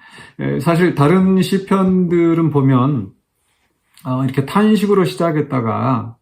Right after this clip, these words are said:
어, 마지막에 어떤 그 구원에 대한 확신,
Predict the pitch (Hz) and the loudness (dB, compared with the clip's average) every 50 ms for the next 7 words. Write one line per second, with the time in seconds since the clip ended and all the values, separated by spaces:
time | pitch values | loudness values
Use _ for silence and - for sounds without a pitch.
0 | _ _ _ _ _ _ _ _ _ - 123 117 117 113 113 113 113 113 117 113 | _ _ _ _ _ _ _ _ _ -12 -10 -8 -8 -8 -8 -4 -2 0 0 2
1 | 120 127 131 123 120 110 123 120 120 120 117 117 117 117 - 117 - 117 117 113 | 2 2 2 2 0 0 0 0 0 0 0 0 -2 -4 -6 -4 -2 -2 -2 -2
2 | - 113 113 113 - - 127 131 131 131 127 113 123 120 117 120 117 143 139 - | -2 -4 -6 -6 -4 0 2 4 4 4 4 2 2 0 0 0 -2 -4 -6 -6
3 | - - - 143 147 156 180 214 233 | -10 -6 -4 -2 0 0 0 -2 -2